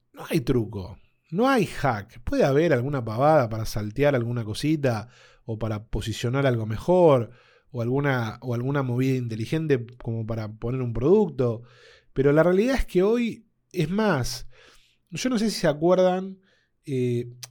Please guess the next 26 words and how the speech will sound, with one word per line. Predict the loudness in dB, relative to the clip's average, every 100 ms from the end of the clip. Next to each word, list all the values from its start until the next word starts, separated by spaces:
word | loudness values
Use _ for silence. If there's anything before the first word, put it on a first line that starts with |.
| _ _ _ _
e-, | -16 -12
e-, | -12 -12
en | -8 -6
un | -4
momento | -2 -2 0 4 4 4 2 0 -2 -4
la | -6 -4
publicidad, | -2 -4 -4 0 4 6 4 2 -4 _ _ -10
¿no? | -6 -2
La | -2 -2
publicidad | -4 -4 0 0 0
requería | 0 0 2 4 2 -2 -12 _ _ _ -20 -20 -10
cuando, | -8 -8 -10
cuando | -8 -6
empezó | -6 -4 2 6 6 4 0 -6
la | -6
publicidad, | -4 -4 -2 0 0 -2 0
era | 0
casi | 2 0 -2 -4
infomercial, | -4 -6 -6 -4 -2 0 0 -2 -8
¿no? | -6 -6
Te | -4
mostraban | -6 -4 -4 -4
los | -4
productos | -2 -2 -2 0 0 -2 -12 _ _ _ _ -12
y |
ya. | -6 -4 -4 -10